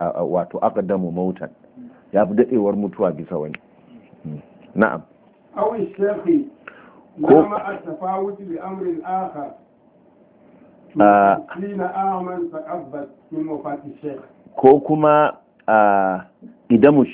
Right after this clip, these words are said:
Speaker 1: shaykhi, wato, a, shine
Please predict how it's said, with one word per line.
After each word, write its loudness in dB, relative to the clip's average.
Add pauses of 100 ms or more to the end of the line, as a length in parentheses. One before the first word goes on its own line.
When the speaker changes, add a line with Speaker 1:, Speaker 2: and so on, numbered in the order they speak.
Speaker 1:
shaykhi, -2 (760)
wato, 4 (520)
a, 6 (200)
shine 0